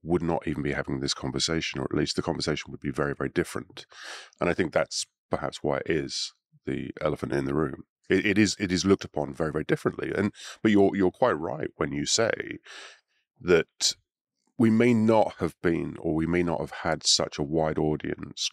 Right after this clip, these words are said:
calling out war crimes being committed in two thousand six, two thousand eight, two thousand fourteen, uh, different times throughout, throughout the, um, the, the, the conflict, the, the long-standing conflict.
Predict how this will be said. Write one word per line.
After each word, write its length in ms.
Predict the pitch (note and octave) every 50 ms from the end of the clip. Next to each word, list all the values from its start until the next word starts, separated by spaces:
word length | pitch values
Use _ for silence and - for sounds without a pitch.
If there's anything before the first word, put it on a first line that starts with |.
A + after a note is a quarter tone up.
| _ -
calling 460 | - - - G2 F2 D#2 D2+ C#2 D2+
out 340 | D2+ D2+ D2 C#2+ - - - -
war 180 | - D2+ D2 -
crimes 360 | - - - - - - -
being 220 | - D2 C#2+ C#2+
committed 640 | - - D2 C#2+ C#2 - - D2+ C#2 C2+ - - - - _ - - - - - - - _ _ _ -
in 140 | - D2+ -
two 180 | - E2+ D2
thousand 340 | - D2+ C#2+ C2+ - - -
six, 560 | - - - D2+ - - - - - - - -
two 120 | - - D2
thousand 320 | - C#2+ C#2+ C2+ C#2+ D2 D2+
eight, 160 | D2 C#2+ - _ _ _
two 140 | - - D2
thousand 320 | C2+ D2 C2+ C2 - - -
fourteen, 540 | - D2+ - - - - C#2 C2 C2 - - _ _ _ _ - -
uh, 60 | - - -
different 300 | F#2+ - - D2+ C2+ -
times 420 | - - G#2 F#2 D2 C2 B1+ -
throughout, 320 | - - D2+ D2 C#2 C#2 - -
throughout 340 | - - - D2+ C#2+ C2+ - _
the, 240 | - C#2+ C#2 B1+ B1+ - - - - - - - - - - _ - - -
um, 240 | E2 D#2 D2+ - - - -
the, 100 | - - - _ _ _ _ _ _ _ - -
the, 120 | - - _ _ _ _ _ -
the 120 | D#2 D2
conflict, 800 | - - - - F2 E2 - - - - - - _ - - -
the, 260 | D2+ C#2+ C#2 - - - - - - - - - - -
the 240 | - - - C#2+ C#2+
long-standing 640 | D2+ D2 C2+ C2 - - - D#2+ D#2+ D#2 - - -
conflict. 680 | - - G2+ F#2 - - - - - - - - -